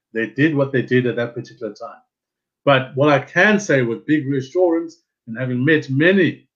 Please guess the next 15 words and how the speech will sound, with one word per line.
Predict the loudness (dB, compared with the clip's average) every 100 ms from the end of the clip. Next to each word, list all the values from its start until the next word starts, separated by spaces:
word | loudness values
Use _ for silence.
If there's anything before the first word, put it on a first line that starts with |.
| _ _ -4
up-and-coming | -2 -4 -2 -2 0
young | 2 2 2 -2 -8 _ -6
politicians | -4 -2 -4 -4 -4 -4 -10 _ _
from | -4
across | -4 0 0 2
the | 0
region, | 2 0 -8 -12 _ _ _
um, | -4 -2 -2 -4
from | -8 -6
sadc, | 0 2 2 2
from | -4
Central, | -2 -2 -2 -4 -4
from | -4
everywhere | -4 -4 -6
there, | -6 -8